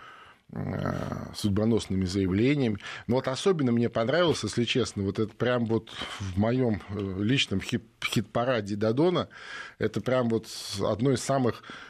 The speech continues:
мощнейших его, э, изречений, что вот буквально вчера он президент христиан и, и, и тех людей, кто за государство.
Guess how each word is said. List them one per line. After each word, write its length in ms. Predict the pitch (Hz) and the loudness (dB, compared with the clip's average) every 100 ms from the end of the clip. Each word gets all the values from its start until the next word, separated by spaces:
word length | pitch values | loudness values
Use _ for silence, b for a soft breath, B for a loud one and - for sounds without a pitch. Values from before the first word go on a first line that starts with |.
| B | B
мощнейших 800 | 117 131 - 151 120 - 90 - | 0 0 -2 0 2 0 -2 -2
его, 420 | 98 98 98 87 B B B - | 0 2 2 0 B B B -10
э, 1200 | - 101 101 95 98 98 101 98 95 95 98 95 | -2 0 2 2 0 0 0 0 0 0 0 2
изречений, 920 | 98 101 110 - 156 175 156 110 87 B B B 87 | 2 2 2 2 2 2 4 2 0 B B B -6
что 560 | - - 107 107 101 92 B | -6 0 2 4 4 0 B
вот 120 | 107 98 | -4 -4
буквально 320 | 104 104 101 | -2 -2 -2
вчера 400 | - 107 107 85 B B B B B B _ | -2 0 0 -2 B B B B B B _
он 300 | 117 117 113 - - | -2 -2 -4 -10 -4
президент 920 | 110 104 104 107 104 135 131 127 - B B B B B _ | 0 0 0 -2 2 2 2 0 -10 B B B B B _
христиан 680 | 113 104 - 117 123 143 139 b b b 113 | 0 0 0 0 2 0 -4 b b b -2
и, 200 | 101 - _ | -2 -4 _
и, 240 | 127 113 120 | 2 2 2
и 180 | - | -2
тех 260 | 98 139 - | -2 0 0
людей, 240 | 98 123 | 0 0
кто 320 | - - 117 101 | -2 -4 -2 0
за 160 | 110 | 0
государство. 840 | 104 98 113 98 87 - - 69 | -2 -4 -2 -2 -2 -4 -10 -12